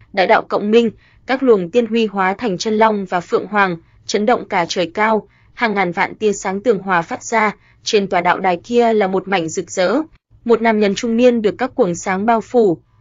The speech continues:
lúc này mới đứng thẳng lên, hắn có mái tóc đen rậm rạp, ánh mắt rất trong sáng, chưa nói tới việc oai hùng cỡ nào, nhưng hắn đã có một loại khí chất rất yêu dị, giống như một ma thai chuyển thế, khiến người ta không tự chủ được phải kính sợ.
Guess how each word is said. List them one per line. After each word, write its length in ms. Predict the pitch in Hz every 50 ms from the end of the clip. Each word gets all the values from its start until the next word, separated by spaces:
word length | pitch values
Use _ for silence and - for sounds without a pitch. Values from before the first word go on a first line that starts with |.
| - -
lúc 180 | 220 233 247 262
này 220 | 240 226 214 190
mới 220 | 185 190 185 190
đứng 180 | 180 190 185 196
thẳng 200 | 196 240 208 170
lên, 320 | 175 196 208 208 202 180 - - - _ _ _
hắn 260 | _ - 214 196 196 190
có 120 | 208 196
mái 160 | 196 190 180
tóc 220 | 180 - 302 - -
đen 200 | 220 214 202 185
rậm 200 | 226 208 - 160
rạp, 260 | - 202 190 190 - _ _ _ - _
ánh 200 | - 196 190 202
mắt 160 | 240 285 294
rất 200 | - - 294 294 -
trong 220 | - - 208 190
sáng, 400 | 185 - - 190 180 185 214 277 285 - _ _ _ _
chưa 160 | - - 196
nói 220 | 190 185 175 175 175
tới 120 | - 190 190
việc 300 | 185 220 233 220 - 220
oai 100 | 214 214
hùng 240 | 208 214 190 170 165
cỡ 120 | 202 208
nào, 380 | 233 247 240 220 196 175 - _ _ _ _ _ _
nhưng 220 | - 202 196 190 185
hắn 340 | 190 190 180 185 202 208
đã 80 | 208 -
có 180 | - - 208 214
một 220 | 247 277 240 196
loại 140 | 196 180 -
khí 260 | - - 202 185 185
chất 200 | - - 294 -
rất 180 | - 311 330 -
yêu 180 | 220 220 208
dị, 300 | 202 - 214 214 180 - - _ _ _ _ -
giống 300 | - 214 196 190 202 233
như 140 | 262 254 233
một 220 | 220 202 190 196
ma 160 | 196 202 202 202
thai 200 | - 220 220 214 -
chuyển 180 | - 214 175
thế, 360 | 175 185 185 180 180 208 277 285 - _ _ _ _ _
khiến 260 | - - 226 196 226
người 120 | 262 262 220
ta 180 | - 214 208
không 280 | 202 - - 220 208 208
tự 160 | 240 214 156 156
chủ 240 | - - 226 190 180
được 220 | 175 185 180 180
phải 160 | - 208 170
kính 200 | 165 - 175 170
sợ. 280 | 165 - 220 220 196